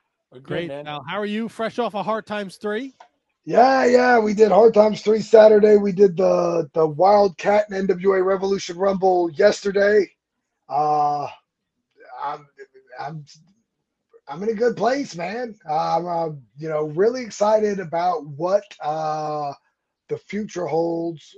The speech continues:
Speaker 3: uh, for the N W A product in general. Uh, th-, th-, there was a real good vibe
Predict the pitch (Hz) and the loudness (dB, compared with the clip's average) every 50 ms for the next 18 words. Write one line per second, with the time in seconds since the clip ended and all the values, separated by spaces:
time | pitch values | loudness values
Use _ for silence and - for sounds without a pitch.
0 | 180 165 139 143 147 143 139 139 139 139 139 139 139 - - 151 147 156 165 165 | -14 -8 -6 -4 -4 -4 -4 -4 -4 -4 -6 -6 -8 -10 -12 -12 -10 -8 -8 -6
1 | 160 165 156 151 165 160 160 156 151 _ - 156 156 160 165 165 160 151 151 _ | -6 -8 -10 -8 -6 -4 -4 -4 -6 _ -8 -6 -4 -2 -2 -2 -2 -6 -6 _
2 | - 151 151 156 151 123 147 151 156 170 165 151 131 120 - 110 113 113 117 117 | -12 -14 -12 -12 -12 -6 -4 -4 -4 -4 -6 -8 -10 -12 -18 -20 -18 -16 -14 -14
3 | 117 117 117 117 113 117 123 120 _ 120 _ 117 _ _ _ _ _ _ - 151 | -14 -14 -16 -18 _ _ -20 _ _ _ _ _ _ _ _ _ _ _ -12 -10
4 | 165 170 170 160 147 156 160 156 156 147 _ _ _ _ _ _ _ _ 135 127 | -8 -8 -8 -6 -6 -4 -2 -2 -2 -2 _ _ _ _ _ _ _ _ _ -14
5 | 120 143 139 151 156 156 143 131 123 113 _ | -10 -6 -4 -4 -2 -4 -4 -6 -8 -12 _